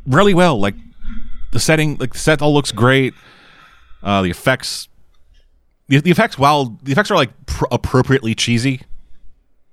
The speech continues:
Like, there's a point in the third episode where, uh, Wanda is, like, painting a baby's room, like, setting up the baby's room, and it's all very clearly just a bunch of shit on wires.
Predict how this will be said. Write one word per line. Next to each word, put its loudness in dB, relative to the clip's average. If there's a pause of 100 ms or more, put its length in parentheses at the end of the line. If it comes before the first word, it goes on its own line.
(1700)
Like, 2
there's 4
a 2
point 2
in -2
the 0
third 2
episode 0
where, 2
uh, 0
Wanda 2
is, -2
like, -2
painting -2
a -2
baby's -2
room, 0
like, -2
setting 0
up -4
the -10
baby's -2
room, -2 (520)
and -2
it's -4
all 2
very 2
clearly 0
just -2
a -2
bunch -2
of -2
shit 0
on 0
wires. -2